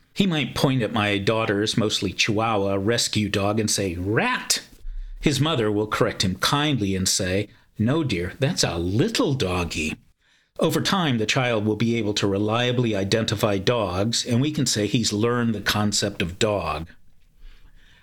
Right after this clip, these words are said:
I say concepts include debris because concept formation is not exceptionally scrupulous about what compressed experience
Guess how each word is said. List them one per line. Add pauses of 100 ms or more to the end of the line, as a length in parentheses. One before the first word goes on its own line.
I
say
concepts
include
debris
because
concept
formation
is
not
exceptionally
scrupulous
about
what
compressed
experience